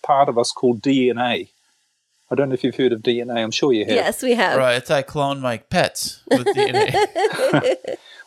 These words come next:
Speaker 1: What D N A is, it's, it's a, a, a sequence of molecules that's in every cell of your body. And you have seventy-five trillion cells, and in each cell, if you were to stretch out this D N A,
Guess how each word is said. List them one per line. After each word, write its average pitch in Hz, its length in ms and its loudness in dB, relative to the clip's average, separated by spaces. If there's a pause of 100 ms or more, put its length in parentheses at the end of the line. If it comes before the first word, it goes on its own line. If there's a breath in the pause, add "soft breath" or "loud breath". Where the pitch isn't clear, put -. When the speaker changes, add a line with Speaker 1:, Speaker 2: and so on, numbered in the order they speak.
Speaker 1:
What 196 180 0
D 196 200 2
N 165 100 0
A 165 220 4
is, 127 460 0
it's, - 240 0 (100)
it's 143 240 -2
a, 156 100 2 (280)
a, 139 360 0
a 127 40 -2
sequence - 640 0
of 139 80 2
molecules 139 680 2
that's 131 200 -2
in 135 160 -4
every 147 220 2
cell 131 260 2
of 120 80 -2
your 123 100 2
body. 117 380 -2 (500)
And 135 80 -8
you 131 240 2
have 143 140 2
seventy-five 170 720 0
trillion 127 400 0
cells, 135 600 0 (280 soft breath)
and 131 120 -2
in 135 160 -2
each 196 240 0
cell, 147 380 2
if 120 140 -2
you 143 80 0
were 123 60 2
to 127 80 0
stretch - 480 -2
out 151 180 0
this 131 160 -2
D 139 240 0
N 127 100 0
A, 127 360 2